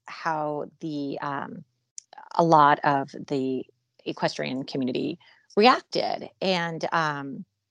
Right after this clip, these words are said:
you know, it was, it was completely out of line with what we know and expect from people in any type of,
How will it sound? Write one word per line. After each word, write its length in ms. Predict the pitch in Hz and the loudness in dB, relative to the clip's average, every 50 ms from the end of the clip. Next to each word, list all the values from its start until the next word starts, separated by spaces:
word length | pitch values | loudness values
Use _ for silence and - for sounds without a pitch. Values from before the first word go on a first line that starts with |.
| _ _ _ _ _ _ _ _ - - | _ _ _ _ _ _ _ _ -8 -4
you 120 | 175 165 | -4 -2
know, 180 | 156 151 143 139 | 0 0 0 0
it 180 | 143 - - | 0 -2 -2
was, 480 | 156 151 147 139 127 - - - - - _ _ _ _ _ _ _ | -2 -2 -2 -2 -4 -8 -14 -20 -20 -20 _ _ _ _ _ _ _
it 140 | - 180 - | 0 2 2
was 280 | - 175 151 - - - - | 2 0 0 -2 -8 -8 -2
completely 500 | - 226 202 - 311 311 247 254 262 240 | -2 -2 2 4 4 4 6 6 6 8
out 140 | 220 208 | 8 6
of 140 | 185 156 156 | 4 2 -2
line 540 | 170 180 190 190 180 160 147 147 147 147 156 147 - | -2 0 0 0 -2 -4 -6 -10 -10 -12 -14 -10 -8
with 260 | 156 147 143 143 - _ _ _ _ _ _ _ _ _ _ _ _ _ _ _ _ _ _ _ _ - | -6 -6 -6 -8 -10 _ _ _ _ _ _ _ _ _ _ _ _ _ _ _ _ _ _ _ _ 2
what 240 | 185 170 156 - - | 2 2 2 0 -4
we 640 | - - 160 147 170 170 160 151 147 147 - - _ _ _ _ - | -10 -14 -6 -2 0 0 2 2 0 -2 -4 -6 _ _ _ _ -12
know 640 | - 170 170 185 180 175 170 170 170 165 156 147 - - _ _ _ _ _ - | -8 0 4 8 8 10 10 8 8 6 2 0 -4 -8 _ _ _ _ _ -6
and 160 | 165 165 156 - | -4 -4 -4 -6
expect 880 | 180 - - - - 196 185 160 143 - - - _ _ - - - _ _ _ _ _ _ _ _ _ _ | -8 -8 -8 0 4 6 6 6 6 4 0 -4 _ _ -14 -14 -14 _ _ _ _ _ _ _ _ _ _
from 420 | - - 190 170 156 151 151 151 - - | -4 0 0 0 0 -2 -6 -10 -10 -8
people 340 | - 196 - - 175 165 160 | -8 -8 -4 -4 -4 -2 -2
in 180 | 165 160 156 - | -4 -6 -6 -8
any 380 | - 170 175 170 165 170 165 - - - | -8 -8 -8 -8 -8 -10 -12 -12 -14 -10
type 360 | - 156 139 135 143 - _ _ - | -8 -6 -6 -6 -6 -8 _ _ -8
of, 360 | 151 143 135 131 127 185 175 | -4 -4 -4 -4 -6 -8 -12